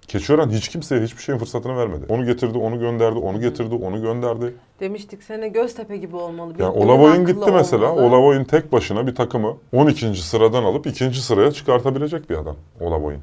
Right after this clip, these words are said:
Speaker 2: O zaman birinci ligde şunu söyleyebilir miyiz? Hani başladığınız, e, yerden ziyade aslında o süreçte nasıl tutuyorsunuz? Çünkü hani Eyüpspor evet şampiyonluk hesapları, evet işte, e, Süper Lig'e çıkma yolu.
Speaker 1: Adı geçen isimlerle alakalı. Biz burada konuştuğumuz
Speaker 2: Hı hı.
Speaker 1: zaman Süper Lig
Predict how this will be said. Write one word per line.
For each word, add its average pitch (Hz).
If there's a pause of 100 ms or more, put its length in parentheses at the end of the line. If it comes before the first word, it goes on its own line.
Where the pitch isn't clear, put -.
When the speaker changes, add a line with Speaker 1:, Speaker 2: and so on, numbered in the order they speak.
Speaker 2:
O 214
zaman 277
birinci 262
ligde 254
şunu 233
söyleyebilir 220
miyiz? 170
Hani 170
başladığınız, 202 (440)
e, 160 (600)
yerden 170
ziyade 175
aslında 170
o -
süreçte 202
nasıl 220
tutuyorsunuz? 147
Çünkü 190
hani 196
Eyüpspor 170
evet 170
şampiyonluk 180
hesapları, 175
evet 175
işte, - (340)
e, 165
Süper 185
Lig'e 170
çıkma 170
yolu. 175 (120)
Speaker 1:
Adı -
geçen 151
isimlerle 95
alakalı. 82
Biz 87
burada 92
konuştuğumuz 127
Speaker 2:
Hı 143
hı. 135
Speaker 1:
zaman 160
Süper 143
Lig 147